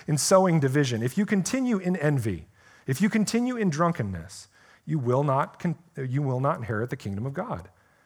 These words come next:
Notice what Paul says here. He's saying a very clear, if you don't repent and follow the will of God, you won't inherit the kingdom.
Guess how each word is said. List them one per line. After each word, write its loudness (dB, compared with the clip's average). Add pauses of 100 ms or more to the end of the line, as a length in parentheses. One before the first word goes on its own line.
(1200)
Notice 2
what -2
Paul 4
says -2
here. -8 (1900)
He's -2
saying 0
a 0
very 0
clear, -2 (160)
if -4
you 0
don't 0
repent -6 (640)
and -8
follow 2
the 0
will 0
of -4
God, -6 (280)
you -4
won't -2
inherit -4
the -10
kingdom. -8